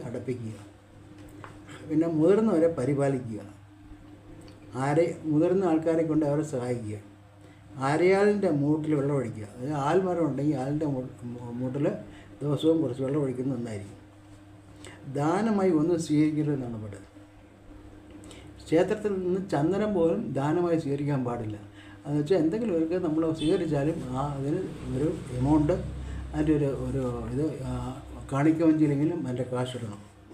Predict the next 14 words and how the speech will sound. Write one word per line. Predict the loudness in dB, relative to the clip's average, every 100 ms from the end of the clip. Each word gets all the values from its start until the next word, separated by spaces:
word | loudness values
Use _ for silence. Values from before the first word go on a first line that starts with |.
| -20 -20 -20 -20 -20 -6
പൂവൻ | 2 4 6
കോഴികളെ | 6 6 6 6
വളർത്താൻ | 6 2 0 0
പറയുന്നുണ്ട്. | 0 0 -2 -2
കാരണം | -2 -2 0
അറിയില്ല, | 2 2 0 -2
പൂവൻ | 0 0 4
കോഴിയെ | 4 4 2
വളർത്തണമെന്നാണ് | -2 -2 -2 -2 -2 -4
പറയുന്നത്. | -4 -8 -12 -20 -20 -20 -2
ക്ഷേത്ര | 2 4 4
പൂജാരിക്ക് | 2 4 4 2 2 0 -2
വസ്ത്രങ്ങൾ | -4 -4 0 2 2
നൽകുക, | 0 -4 -8 -8 -12 -20